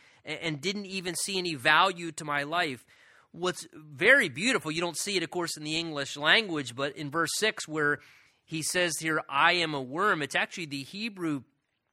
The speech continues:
uh, term tolioth, which actually was a type of worm that was used,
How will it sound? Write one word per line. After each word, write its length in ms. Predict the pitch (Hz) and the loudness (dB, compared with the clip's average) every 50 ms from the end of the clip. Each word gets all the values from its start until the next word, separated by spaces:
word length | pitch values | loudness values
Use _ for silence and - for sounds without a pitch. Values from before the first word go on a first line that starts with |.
| _ - - _ | _ -20 -10 _
uh, 160 | 113 113 117 | -4 -4 -4
term 300 | - - 160 156 143 139 | -4 -2 -2 -2 -2 -2
tolioth, 840 | 135 - - - 202 220 233 233 196 151 120 101 107 120 123 - - _ - - - - - - - - - - - - - - _ _ - | -6 -10 -8 -4 -2 0 0 0 0 -2 -4 -2 -2 -2 -2 -2 -6 _ -20 -20 -20 -20 -20 -20 -20 -20 -20 -20 -20 -20 -20 -20 _ _ 0
which 260 | 160 185 180 - - - | 0 2 2 0 2 8
actually 640 | 165 170 208 240 - - 226 214 185 190 185 180 | 10 12 12 10 10 4 -6 -6 -6 -4 -4 -4
was 460 | 175 139 151 151 156 170 170 170 170 160 - - - _ | -6 -6 -6 0 2 2 4 2 2 0 -4 -6 -6 _
a 180 | 160 165 165 160 | -2 0 0 0
type 500 | - _ - - - 254 277 294 285 - - | -2 _ -6 2 4 6 6 6 4 0 0
of 240 | - 156 151 127 120 | 0 2 2 0 -2
worm 640 | 127 131 139 135 131 120 107 101 104 120 139 160 151 - _ | -8 -8 -6 -4 -2 -2 -4 -4 -6 -8 -8 -10 -10 -12 _
that 360 | 135 123 156 160 180 170 170 | 2 6 8 8 8 6 2
was 320 | 170 175 170 151 135 117 117 | 0 0 2 2 0 -4 -6
used, 840 | 120 139 170 220 247 240 202 151 123 117 120 131 156 156 - - | -6 -4 -2 0 0 0 0 -2 -2 -4 -4 -4 -4 -6 -8 -10